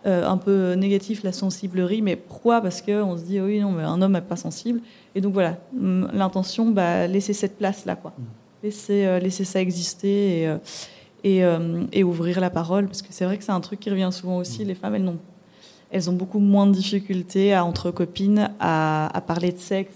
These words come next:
Speaker 1: et à dire plein de choses. Et je pense vraiment que les hommes ne le font pas autant que nous, ne le font pas de la même
Speaker 2: Mm.
Speaker 1: manière. J'ai peut-être une impression tronquée, mais qu'ils le font plus,
Speaker 2: Mm.
Speaker 1: euh, avec un côté, euh,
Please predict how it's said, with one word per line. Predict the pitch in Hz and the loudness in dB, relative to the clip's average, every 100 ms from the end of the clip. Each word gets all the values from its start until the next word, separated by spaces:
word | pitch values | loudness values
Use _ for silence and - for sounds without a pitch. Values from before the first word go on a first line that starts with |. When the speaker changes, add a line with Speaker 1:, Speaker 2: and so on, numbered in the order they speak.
| - | -8
Speaker 1:
et | 175 | -4
à | 175 | -2
dire | 165 170 - | -2 -6 -8
plein | - 170 | -4 -2
de | 156 | -2
choses. | - 214 214 190 - - - - - | 0 2 2 -2 -6 -20 -20 -20 -8
Et | 190 | -4
je | 175 175 | -2 0
pense | 196 196 170 | 4 4 4
vraiment | 170 175 180 185 190 208 - | 0 2 4 4 4 0 -2
que | 190 175 170 170 | 2 4 4 2
les | - 175 170 180 | 0 -2 0 4
hommes | 202 208 | 6 6
ne | 190 | 4
le | 180 | 0
font | - | -6
pas | 160 196 | 0 0
autant | 196 185 | 2 -2
que | 185 190 | -2 -2
nous, | 180 185 - - - - | -2 -4 -14 -20 -20 -10
ne | 170 | -10
le | |
font | 156 165 | -6 -2
pas | 214 | 2
de | 240 | 4
la | |
même | 233 226 | 6 6
Speaker 2:
Mm. | |
Speaker 1:
manière. | 220 214 208 202 208 - - _ - - - - _ _ | 6 4 4 0 -2 -8 -20 _ -20 -20 -20 -20 _ _
J'ai | - 165 175 | -6 -4 -4
peut-être | - - 170 214 214 214 - | -6 -8 -2 2 2 0 -4
une | 208 202 208 | 4 6 6
impression | 208 208 202 196 - 202 190 | 4 2 -2 -2 0 2 0
tronquée, | - 196 185 240 247 | 0 -2 0 2 4
mais | 233 214 | 4 2
qu'ils | 214 220 | -2 -2
le | 196 | -2
font | 190 202 190 | -2 -4 -4
plus, | 214 214 - | -2 -2 2
Speaker 2:
Mm. | 214 | 2
Speaker 1:
euh, | 190 190 190 - - - - 202 | 4 2 -2 -8 -20 -20 -6 2
avec | 202 202 | 4 4
un | 196 190 | 0 0
côté, | 202 196 220 220 | -2 -2 0 4
euh, | 202 190 185 180 | 4 4 4 2